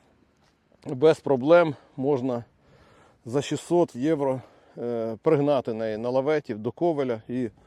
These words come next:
ніхто на її ціну не підніме, ніяка розтаможка не піднялась, якщо в відношенні цієї машини. Напишемо офіційну купчу, можна зробити офіційний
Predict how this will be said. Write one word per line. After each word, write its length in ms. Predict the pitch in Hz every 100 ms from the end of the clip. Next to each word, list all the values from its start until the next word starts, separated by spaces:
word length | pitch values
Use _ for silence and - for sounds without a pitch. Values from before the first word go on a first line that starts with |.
| _ _ _ _ _ _ _
ніхто 360 | 131 135 - 196
на 120 | 151
її 300 | 139 135 135
ціну 400 | - 175 180 151
не 200 | 135 185
підніме, 640 | 190 180 190 202 175 156 147
ніяка 500 | 147 160 185 160 135
розтаможка 800 | 127 - 143 147 120 - 113 - -
не 200 | 131 131
піднялась, 640 | 135 117 143 156 185 -
якщо 320 | 143 - 160
в 180 | 139 123
відношенні 540 | 143 139 160 - 143
цієї 260 | 139 143 143
машини. 520 | 135 127 143 135 117 - _ _ _ _ _ _ _ -
Напишемо 580 | 120 123 165 - 139 135
офіційну 540 | 127 139 - 135 131
купчу, 420 | - 240 202 170
можна 340 | 156 156 131 127
зробити 420 | 139 143 151 135
офіційний 640 | 127 135 - 139 127 117